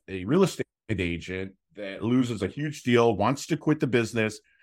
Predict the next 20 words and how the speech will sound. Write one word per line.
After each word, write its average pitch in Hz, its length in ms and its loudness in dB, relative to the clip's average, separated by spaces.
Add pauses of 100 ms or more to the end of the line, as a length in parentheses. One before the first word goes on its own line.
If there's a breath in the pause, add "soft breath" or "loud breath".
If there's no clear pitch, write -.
(180)
and 110 100 -4
he 120 60 -2
goes 151 300 4
to 143 80 4
his 131 240 0
smart 143 320 0
ass 139 280 0
millennial 110 560 0
broker 110 440 2
to 90 100 -4
quit. 131 300 -2
And 95 160 -10
the 92 60 -4
millennial 123 360 4
broker's 123 400 2
whole 120 160 0
demeanor 113 380 2
changes. 104 440 -6
Like, 95 180 -4
"Listen, 110 380 -6